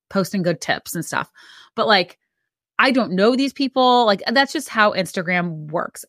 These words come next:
Facebook, I do agree, it's a little different. Like, you're gonna, on some level, know them, or there's gonna be very few degrees of separation. So, like, Eddie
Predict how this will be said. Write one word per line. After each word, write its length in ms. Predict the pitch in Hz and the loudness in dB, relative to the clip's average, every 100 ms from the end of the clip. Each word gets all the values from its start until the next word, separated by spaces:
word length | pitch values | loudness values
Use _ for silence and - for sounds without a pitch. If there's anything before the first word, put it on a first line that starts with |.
| _ | _
Facebook, 400 | 240 285 - 339 | 0 2 2 0
I 100 | - | 2
do 180 | 220 226 | 0 0
agree, 220 | 240 254 | 0 0
it's 140 | - 214 | 0 0
a 60 | |
little 260 | 185 175 185 | 2 0 0
different. 400 | 165 269 208 - | 0 -2 -2 -6
Like, 160 | 170 | -4
you're 120 | 196 185 | -4 0
gonna, 180 | 220 | 0
on 200 | 233 190 | 2 0
some 320 | 185 - 214 226 | -2 0 2 4
level, 220 | 226 226 | 2 2
know 160 | 196 180 | 2 0
them, 180 | 180 | -2
or 100 | 165 | -2
there's 160 | 170 165 | -4 -4
gonna 120 | 185 | -4
be 160 | 180 170 | -4 -4
very 340 | 156 180 208 | 0 0 0
few 220 | 214 196 | -2 -4
degrees 320 | 190 160 170 165 | -4 -2 -4 -4
of 80 | |
separation. 720 | - 156 165 165 165 - - - - _ | -4 -6 -4 -4 -4 -6 -8 -10 -20 _
So, 300 | - 233 214 | 0 4 6
like, 240 | 202 - _ _ _ _ _ _ _ - | 4 2 _ _ _ _ _ _ _ -2
Eddie 440 | 240 294 269 - | 0 2 0 -2